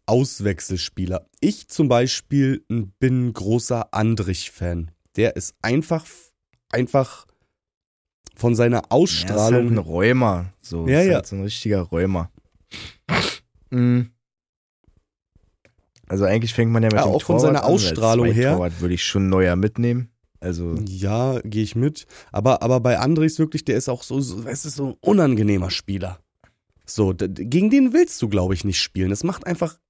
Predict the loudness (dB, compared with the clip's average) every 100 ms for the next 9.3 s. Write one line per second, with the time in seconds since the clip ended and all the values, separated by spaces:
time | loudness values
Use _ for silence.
0 | -6 -4 -6 -8 0 2 2 0 -2 -2
1 | -2 -6 -8 -8 -10 -12 _ _ -20 -16
2 | -4 2 2 2 2 4 4 4 2 2
3 | 0 0 2 2 2 2 0 0 0 2
4 | 2 0 -2 -2 0 0 0 -2 -4 -12
5 | _ _ _ _ _ -4 0 0 0 -2
6 | -2 -6 -12 -14 _ _ _ _ _ -20
7 | -20 _ _ _ _ _ _ _ _ _
8 | _ _ _ _ -20 _ _ _ 2 4
9 | 4 2 0